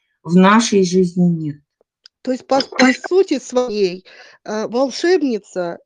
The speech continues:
Speaker 2: это такой же человек, который наделен каким-то даром,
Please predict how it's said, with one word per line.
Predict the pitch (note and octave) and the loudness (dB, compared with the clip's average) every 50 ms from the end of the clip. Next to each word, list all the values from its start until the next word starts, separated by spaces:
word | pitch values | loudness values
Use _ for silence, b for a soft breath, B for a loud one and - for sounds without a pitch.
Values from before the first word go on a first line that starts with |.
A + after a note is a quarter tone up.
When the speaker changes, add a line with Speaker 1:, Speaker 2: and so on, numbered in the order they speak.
| _ - | _ -8
Speaker 2:
это | G#3 A3+ B3 B3 B3 _ _ _ - B3 A#3+ A#3 A#3 A#3 A3+ A3+ A3 A3 G#3+ G#3+ A3 - - | -6 -4 -4 -6 -8 _ _ _ -8 -6 -4 -4 -4 -4 -4 -4 -6 -6 -6 -8 -8 -10 -12
такой | B3+ - - D4+ C#4+ B3+ | -12 -8 -6 -6 -6 -6
же | G#3+ A#3 | -8 -10
человек, | G#3+ - - B3 A#3+ A#3+ A#3+ B3 C#4+ D#4 D#4 D#4 _ _ B B A#4+ A#4+ B B | -14 -12 -10 -6 -4 -2 -2 -2 -2 -4 -4 -6 _ _ B B -18 -18 B B
который | - A#3 A3 A3+ C4+ C4+ C4+ C4 B3 B3 - - - | -10 -10 -8 -4 -4 -2 0 0 0 0 -2 -4 -8
наделен | - G#3+ A#3 A3+ A3+ A#3 G#3+ B3+ C4+ D4+ D4 B3+ A3 | -10 -8 -6 -2 -2 -2 -2 -2 -2 -2 -4 -4 -6
каким-то | - G#3+ G#3+ - - A#3+ A#3 A3 - G#3+ G3+ | -8 -10 -10 -8 -6 -6 -6 -6 -6 -8 -8
даром, | G3 F#3+ A#3 B3+ D4 D4+ C4+ A3 F3+ F3 F3 | -4 -2 0 0 0 0 0 -2 -4 -8 -10